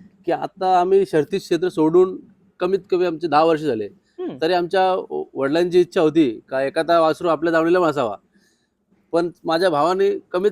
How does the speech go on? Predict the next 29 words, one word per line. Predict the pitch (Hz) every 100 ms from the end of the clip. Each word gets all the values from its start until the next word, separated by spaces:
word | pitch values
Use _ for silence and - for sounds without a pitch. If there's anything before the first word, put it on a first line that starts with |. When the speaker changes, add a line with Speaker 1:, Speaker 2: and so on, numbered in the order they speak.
| -
Speaker 1:
कमी | 196 196
दोन | 170 180 185 _ _ _ _ _
चार | 175 175
महिने | 175 175
असेच | 165 156 170
घालवले | 147 147 143
का | 147
आपल्याला | 139 156
वासरू | 147 143 160
घ्यायचं | 131 127 160
आहे, | 147
घ्यायचं | 123 123 156
आहे. | 143 139 _ _ _ _ -
पण | 156
घेऊन | 143 175 202
तर | 202
घेतला, | 180 170 190
पण | 185 202 196 170
एकदम | 165 202 202
वजीरने | 175 170 190 190
आमचं | 175 185
नाव | 170 175 190 _ _ -
आता | 151
मार्केटमध्ये | 180 165 156 180 185 180
वापस | 160 185
चर्चेत | - 147 165
आणलं. | 131 113 107
Speaker 2:
शंभर | 160 180
टक्के. | 175 156